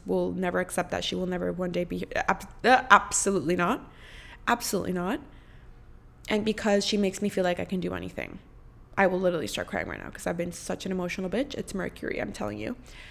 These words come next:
She makes me feel supported. Dude, I don't know when I became such a crybaby, but you know what?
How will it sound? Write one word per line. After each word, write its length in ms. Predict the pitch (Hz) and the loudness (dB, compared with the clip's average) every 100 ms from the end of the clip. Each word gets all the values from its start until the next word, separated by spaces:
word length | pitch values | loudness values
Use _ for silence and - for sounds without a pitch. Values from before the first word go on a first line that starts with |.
| - | -14
She 160 | - 220 | -4 0
makes 220 | 196 - | 0 0
me 80 | 220 | -2
feel 320 | 202 190 170 | 2 2 2
supported. 680 | 170 - - 165 90 92 226 | -2 -4 2 2 2 -2 2
Dude, 500 | - 302 415 381 277 | 6 8 8 8 8
I 80 | 262 | 6
don't 120 | 285 | 6
know 120 | 381 | 8
when 220 | 247 214 | 10 10
I 60 | 208 | 8
became 340 | 208 214 190 | 4 6 4
such 180 | 202 214 | 4 0
a 40 | |
crybaby, 540 | 214 214 196 190 190 196 | 4 4 6 6 4 4
but 160 | 190 | 2
you 80 | 262 | 4
know 100 | 302 | 2
what? 460 | 349 233 262 440 | 4 2 2 0